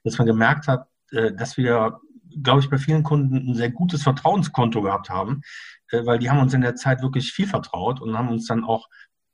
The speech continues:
trotz dieser schwierigen Phasen auch, äh, viel zugetraut und, äh, wir haben mit den gemeinsamen Sachen weiterentwickelt.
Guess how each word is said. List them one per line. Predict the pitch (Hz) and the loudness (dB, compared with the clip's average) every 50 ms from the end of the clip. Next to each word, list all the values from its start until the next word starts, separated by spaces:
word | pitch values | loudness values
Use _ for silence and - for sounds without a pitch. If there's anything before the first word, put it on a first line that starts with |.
| _ _ _ | _ _ _
trotz | - - - 147 151 151 - | -8 -2 0 0 0 0 -2
dieser | 131 110 110 110 | -4 -2 -2 -4
schwierigen | - - 165 185 185 147 127 117 | -2 0 2 4 4 4 2 0
Phasen | - - 135 131 139 139 110 107 | -2 -2 0 2 2 2 0 -2
auch, | 98 95 104 104 - - 117 | -6 -6 -8 -8 -8 -10 -14
äh, | 113 101 98 98 101 110 | -14 -14 -14 -14 -14 -10
viel | - - 147 135 135 | -4 0 0 0 0
zugetraut | - - 226 175 127 - - - 101 113 135 135 | -2 -2 2 2 2 2 0 -2 -2 0 -2 -2
und, | 123 113 110 110 104 - 107 | -4 -6 -8 -8 -8 -10 -14
äh, | 104 101 104 107 | -12 -12 -12 -8
wir | 104 110 | -4 0
haben | 123 135 | 2 2
mit | 135 113 - | 2 2 0
den | 123 117 | -2 -4
gemeinsamen | 113 110 123 131 143 131 113 98 | -2 0 2 2 2 0 0 -2
Sachen | 92 92 - - 90 | -4 -8 -10 -8 -6
weiterentwickelt. | 101 113 123 - - - _ - 92 - - 113 131 | -6 -6 -6 -8 -14 -18 _ -20 -14 -10 -8 -8 -8